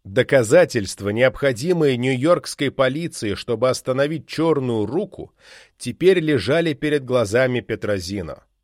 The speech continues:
Его работа в Италии началась по-настоящему. Однако что-то сильно его беспокоило. Двадцать восьмого февраля он писал Аделине:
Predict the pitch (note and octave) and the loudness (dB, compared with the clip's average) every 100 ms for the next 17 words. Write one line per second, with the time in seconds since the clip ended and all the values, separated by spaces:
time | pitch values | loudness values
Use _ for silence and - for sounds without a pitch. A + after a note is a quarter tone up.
0 | _ _ _ - F2 B2+ E3 D#3+ C#3 F3 | _ _ _ -10 -2 4 6 6 6 2
1 | - B2 A#2+ - F3+ E3+ A#2+ F#2 G2 - | 2 0 0 2 2 2 0 -2 -4 -4
2 | A2 B2+ B2 - F#2+ F2 - F2 E2 D2+ | -2 0 -2 -6 -6 -6 -8 -8 -8 -10
3 | - - - - _ _ _ _ _ _ | -12 -18 -20 -20 _ _ _ _ _ _
4 | _ _ _ _ _ A#2+ A#2+ D#3 D#3 D#3 | _ _ _ _ _ 0 2 2 2 0
5 | - F#3+ F#3 E3 - E3 D3+ D3 C3 B2 | 2 -2 0 -2 -2 -2 2 4 4 4
6 | B2 A#2+ - G#2+ - F2 C#2 - - _ | 0 -2 0 -2 -2 -6 -6 -14 -20 _
7 | _ _ _ F#2+ G#2+ E3+ F#3+ F#3 D3 D#3+ | _ _ _ -10 2 4 4 2 4 2
8 | F3 F3+ E3 C#3+ D3 C3+ D3+ F#3+ F3+ C#3+ | 4 2 2 0 0 2 4 6 6 4
9 | E3 - G3 E3+ A2 A2+ A2 F2+ D2 | -2 2 4 6 4 0 0 -2 -6